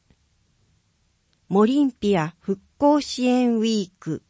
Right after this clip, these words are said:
震災の経験、教訓を共有するため、被災地の支援活動や復興の様子などの写真やパネルを展示します。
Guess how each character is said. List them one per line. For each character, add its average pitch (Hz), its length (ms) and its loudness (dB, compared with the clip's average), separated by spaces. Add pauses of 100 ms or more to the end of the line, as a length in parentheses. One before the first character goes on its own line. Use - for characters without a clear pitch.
(1300)
震 262 320 -2
災 240 320 -2
の 226 140 -2
経 220 280 -2
験、 196 460 -4
教 214 240 -2
訓 202 420 -2
を 190 140 -6
共 226 260 -2
有 226 200 -2
す 202 200 -8
る 196 120 -4
た 190 160 -6
め、 180 300 -4 (1000)
被 - 140 -20
災 285 240 -2
地 - 180 -4
の 190 120 0
支 185 240 -2
援 240 200 2
活 233 340 -10
動 175 240 -4
や 156 140 -10
復 - 240 -20 (120)
興 254 200 2
の 254 180 2
様 240 200 0
子 - 160 -10
な 240 160 0
ど 208 140 -4
の 170 240 -4 (200)
写 - 200 -10
真 254 280 -2
や 254 140 -2
パ 196 180 -6
ネ 214 160 2
ル 233 160 0
を 233 80 -4
展 202 320 -2
示 202 100 -8
し - 180 -10
ま 185 180 -6
す。 - 220 -20